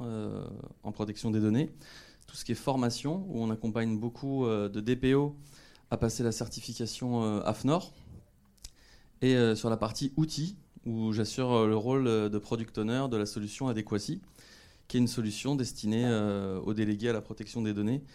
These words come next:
pour assurer, euh, la conformité, euh, en protection des données de manière large, donc bien évidemment au R G P D, mais éventuellement à d'autres réglementations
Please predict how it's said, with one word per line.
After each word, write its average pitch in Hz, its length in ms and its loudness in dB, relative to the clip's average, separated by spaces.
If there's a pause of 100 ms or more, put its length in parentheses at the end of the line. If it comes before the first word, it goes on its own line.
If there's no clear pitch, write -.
(800)
pour 120 200 2
assurer, 120 440 0
euh, 117 160 4
la 113 100 4
conformité, 117 720 0
euh, 104 420 2 (460)
en 113 120 2
protection 147 500 0
des 120 100 6
données 113 240 2
de 127 80 2
manière 107 360 0
large, 117 340 0
donc 104 160 -2
bien 110 160 -2
évidemment 113 460 4
au 110 40 6
R 107 140 4
G 107 100 2
P 107 160 0
D, 117 160 4
mais 101 460 2 (180)
éventuellement 110 600 2
à 107 220 0
d'autres 117 300 -2
réglementations 110 720 0